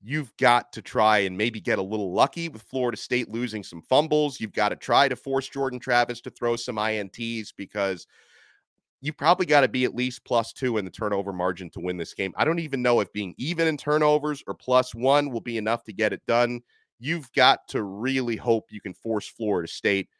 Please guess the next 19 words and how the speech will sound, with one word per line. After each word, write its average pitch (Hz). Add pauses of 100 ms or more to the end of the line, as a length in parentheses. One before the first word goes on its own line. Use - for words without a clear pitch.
(220)
into 104
making 107
some 92
mistakes 127
and 95
maybe 110
get 95
lucky 98
with 85
them, 95 (220)
you 120
know, 90
committing 107
some 110
of 95
the 90
self-inflicted 95
wounds 98
that 90